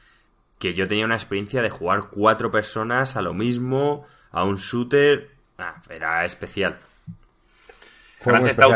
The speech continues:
Speaker 2: especial.
Speaker 3: yo no le
Speaker 2: Aje-
Speaker 3: tengo mucha en cuenta porque fue el primero, fue este que se veía desde arriba y tal, pero bueno,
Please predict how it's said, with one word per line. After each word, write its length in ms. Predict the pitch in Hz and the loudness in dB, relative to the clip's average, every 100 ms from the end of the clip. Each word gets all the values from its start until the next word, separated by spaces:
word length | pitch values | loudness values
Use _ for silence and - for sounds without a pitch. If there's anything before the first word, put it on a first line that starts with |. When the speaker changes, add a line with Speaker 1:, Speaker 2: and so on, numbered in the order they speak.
| 131 | 4
Speaker 2:
especial. 40 | |
Speaker 3:
yo 60 | 127 | 2
no 80 | 127 | 2
le 160 | 120 | 2
Speaker 2:
Aje- 220 | 107 98 - _ | 0 -6 -12 _
Speaker 3:
tengo 240 | 127 123 | -2 0
mucha 220 | 123 120 | -2 -2
en 100 | 113 | -4
cuenta 560 | 104 127 120 127 - - _ | -4 -6 2 2 0 -10 _
porque 360 | - 104 101 92 | -6 -4 -4 -8
fue 160 | - 104 | -4 -4
el 80 | |
primero, 380 | 104 98 98 87 | -2 2 2 2
fue 180 | - 98 | -2 -6
este 180 | - 98 | -4 -6
que 80 | 90 | -6
se 120 | 95 | -6
veía 180 | 92 90 | -4 -2
desde 220 | 87 85 | -2 -4
arriba 600 | 87 101 98 90 85 85 | -4 -2 0 0 0 0
y 60 | 85 | 0
tal, 160 | 101 | -2
pero 140 | 104 87 | -2 -4
bueno, 300 | 90 76 | -6 -8